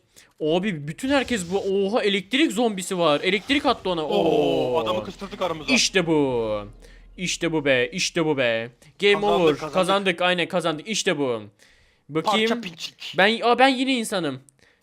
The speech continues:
Speaker 1: Ben yine insanım abi. Ready yap abi. Ready yap. Store'a girdim.
Speaker 2: Ben de ready yapıyorum.
Speaker 1: Ee, armorum hala duruyor. Güzel. Oo, yeni armor alabiliyorum. Yeni armor
Speaker 2: Abi
Speaker 1: aldım.
Speaker 2: nereden alıyorsun? Ben de arayayım.
Speaker 1: Şeye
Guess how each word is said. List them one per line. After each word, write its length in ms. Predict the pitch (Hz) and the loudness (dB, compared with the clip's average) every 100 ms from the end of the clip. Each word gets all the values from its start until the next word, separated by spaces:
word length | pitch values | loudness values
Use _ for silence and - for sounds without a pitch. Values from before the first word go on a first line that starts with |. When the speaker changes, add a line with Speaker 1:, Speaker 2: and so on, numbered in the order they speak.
| _ | _
Speaker 1:
Ben 120 | 156 | -2
yine 240 | 208 240 247 | 0 0 -2
insanım 300 | 214 196 180 | 0 0 2
abi. 180 | 165 170 | 0 0
Ready 180 | 220 | 0
yap 140 | 208 185 | 0 2
abi. 200 | 156 165 | 2 0
Ready 160 | 196 | 0
yap. 180 | 170 131 - _ _ _ _ _ _ _ _ _ - | -2 -2 -8 _ _ _ _ _ _ _ _ _ -18
Store'a 360 | - 175 175 | -10 -4 -2
girdim. 480 | 170 156 135 170 190 | 0 -2 -2 -4 -4
Speaker 2:
Ben 60 | 185 | -12
de 60 | |
ready 80 | 120 | -16
yapıyorum. 380 | 117 120 127 143 _ _ _ _ - | -18 -18 -18 -20 _ _ _ _ -6
Speaker 1:
Ee, 220 | 151 147 | -4 -2
armorum 440 | 165 165 180 196 202 | 2 2 2 -2 0
hala 320 | 185 185 180 | 2 2 2
duruyor. 200 | 165 160 | 0 -2
Güzel. 220 | 147 165 214 | -2 -4 -2
Oo, 300 | 208 190 180 | 0 0 0
yeni 220 | 175 226 | 0 2
armor 300 | 233 233 240 | 2 2 2
alabiliyorum. 800 | 233 220 226 262 233 175 139 120 - - - | 2 2 2 0 2 0 -2 -8 -18 -16 -2
Yeni 200 | 208 247 | 2 4
armor 300 | 247 220 185 | 4 2 4
Speaker 2:
Abi 60 | |
Speaker 1:
aldım. 220 | 175 196 | 4 4
Speaker 2:
nereden 180 | 240 262 | 0 -2
alıyorsun? 320 | 226 196 226 | -6 -6 -4
Ben 160 | 208 226 | -4 -2
de 40 | |
arayayım. 180 | 202 165 | -2 -4
Speaker 1:
Şeye 160 | - | -4